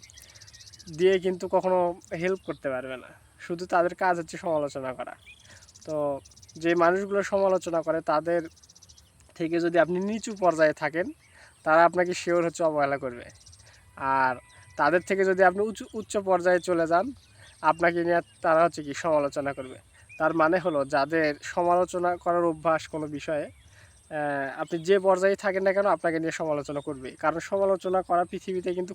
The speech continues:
খুবই সহজ একটা কাজ। ঠিক আছে? কারণ প্রধান-, একটা, একটা প্রধানমন্ত্রী আছে যে অনেকটা ভালো, তো আমি তার বিরুদ্ধে কিন্তু একটা সমালোচনা করতেই পারি, যে কোনো একটা ইস্যু বের করে। এটা কিন্তু খুবই নরমাল বিষয়, এবং মানুষের সমালোচনা করা এবং মানুষকে জ্ঞান দেওয়া যে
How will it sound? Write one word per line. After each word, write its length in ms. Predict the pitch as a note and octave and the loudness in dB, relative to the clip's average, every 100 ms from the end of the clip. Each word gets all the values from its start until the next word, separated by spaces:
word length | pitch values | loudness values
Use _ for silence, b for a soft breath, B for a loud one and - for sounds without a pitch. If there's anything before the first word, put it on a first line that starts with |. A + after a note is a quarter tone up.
| - | -12
খুবই 280 | - B3+ B3 | -8 -6 -4
সহজ 340 | - F#3 E3+ | -2 -2 0
একটা 260 | C#3 - C3+ | -4 -6 -12
কাজ। 340 | - - - - B B B | -14 -20 -20 -20 B B B
ঠিক 140 | - C#4+ | -4 2
আছে? 200 | F#3+ B2 - _ b b b | 2 0 -14 _ b b b
কারণ 200 | C#4 A3+ | -4 -4
প্রধান-, 280 | A3 G#3 G#3+ | 2 6 6
একটা, 380 | A3+ G#3 A#3 G#3+ | 6 4 4 2
একটা 320 | G3 G#3+ G#3 | 2 0 0
প্রধানমন্ত্রী 640 | - G3 G3+ G#3 G3+ G3+ | 0 0 0 0 -2 0
আছে 220 | G3 F#3+ G3 | 0 0 0
যে 140 | F#3 | 2
অনেকটা 380 | F3+ E3+ - F3 | 2 0 -2 -2
ভালো, 300 | D#3+ C3+ A#2+ - _ b b b | -2 -4 -6 -18 _ b b b
তো 80 | - | 2
আমি 160 | F#3+ F#3+ | 4 4
তার 200 | G#3 G3 | 2 2
বিরুদ্ধে 340 | F#3+ F3+ F#3 | -2 -4 -2
কিন্তু 180 | F#3+ F#3 | -2 -2
একটা 140 | E3+ | -4
সমালোচনা 480 | - G#3 F#3+ E3+ F3 | 0 2 4 2 -2
করতেই 320 | E3+ E3+ E3 | -2 -2 -4
পারি, 160 | C#3+ D#3 | -4 -4
যে 120 | F#3+ | -4
কোনো 160 | E3+ D#3+ | -2 -2
একটা 200 | D#3 D#3+ | -2 -6
ইস্যু 160 | C#3+ | -8
বের 160 | D3+ D3 | -6 -6
করে। 180 | C#3+ E3 | -6 -4
এটা 140 | F#3 | -2
কিন্তু 200 | G3 G3+ | -4 -6
খুবই 280 | - A3+ A#3+ | -10 -10 -4
নরমাল 420 | G#3 E3+ D#3+ D#3 | 2 2 4 2
বিষয়, 240 | C#3+ - C3 | 0 -6 -6
এবং 420 | C#3+ D#3 D#3 D#3+ - B B B B - | 0 2 2 -2 -16 B B B B -2
মানুষের 300 | E3 F3 F#3+ | 0 0 -4
সমালোচনা 640 | - F#3+ F#3 F#3 F#3 F3+ | 0 2 2 2 0 0
করা 340 | F3+ F3 F3 A3 _ B B B B E3 | 0 2 0 -2 _ B B B B -4
এবং 280 | D#3+ D#3+ | 0 0
মানুষকে 380 | E3+ F3 - F#3+ | 2 0 0 -2
জ্ঞান 260 | F3 F3 F3+ | 4 4 4
দেওয়া 220 | F3+ F3+ | 2 2
যে 100 | F#3 | -2